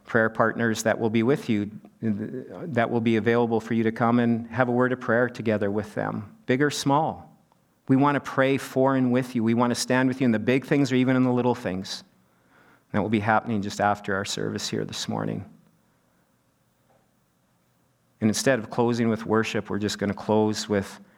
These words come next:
these words, and then I'm gonna give a few moments just to kind of think, to pray to God, maybe make some decisions. In regards to prayer in your life? And then I'll close in prayer.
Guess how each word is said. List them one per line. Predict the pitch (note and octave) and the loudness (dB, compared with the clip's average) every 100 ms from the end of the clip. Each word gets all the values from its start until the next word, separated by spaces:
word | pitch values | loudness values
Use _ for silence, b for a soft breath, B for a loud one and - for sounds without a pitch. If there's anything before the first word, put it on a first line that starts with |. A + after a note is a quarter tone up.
| b | b
these | - A2 G2+ | 0 0 0
words, | G#2+ G#2 G#2+ G#2 | 2 4 2 0
and | G2 G2 | -2 0
then | G2+ | 0
I'm | G2+ | 0
gonna | G2+ | 0
give | G#2 G2 | 0 0
a | G2 | -2
few | - A2 | -2 0
moments | G#2 G#2 G#2 G2+ G2+ | 2 2 2 0 -4
just | F#2 - | -6 -6
to | F#2+ | -6
kind | G#2 F#2+ | -2 -2
of | F#2 | -2
think, | - A2+ A2 - - - _ _ _ - | 0 0 0 -4 -14 -18 _ _ _ -20
to | - | -8
pray | - A#2 | 0 0
to | A2 | 2
God, | G#2+ A2 A2 A2 G#2+ - _ _ _ _ | 2 2 2 0 -6 -16 _ _ _ _
maybe | A#2 A2+ A2+ | 0 2 2
make | A2 G#2+ | 2 0
some | A2 | -2
decisions. | G#2 G2+ A#2 A2 A#2 A2+ - - _ _ b b b b - | -2 -2 -2 0 0 0 -4 -10 _ _ b b b b -4
In | B2+ | 0
regards | A2+ A2+ A2+ A2 - | 0 2 0 0 -4
to | |
prayer | G#2 - A2 A2+ | -6 0 2 2
in | A2 | 2
your | G#2+ | 0
life? | G#2+ G#2+ G#2+ - - - _ _ _ _ _ _ _ _ _ _ _ _ _ _ _ _ _ _ _ _ - - | 2 0 0 -6 -18 -20 _ _ _ _ _ _ _ _ _ _ _ _ _ _ _ _ _ _ _ _ -12 -2
And | G#2 | 0
then | G2 | 0
I'll | F#2+ | -2
close | - G2+ G2 | -2 -4 -4
in | F#2+ | -6
prayer. | - F#2 G2+ - | -2 -2 -2 -4